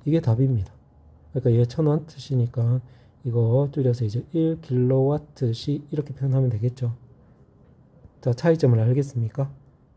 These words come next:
음, 단위가 너무 크기 때문에, 전기 에너지를 하면 단위가 크기 때문에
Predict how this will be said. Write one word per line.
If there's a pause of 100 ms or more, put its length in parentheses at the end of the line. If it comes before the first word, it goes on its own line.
(680)
음, (720)
단위가
너무
크기
때문에,
전기
에너지를
하면
단위가
크기
때문에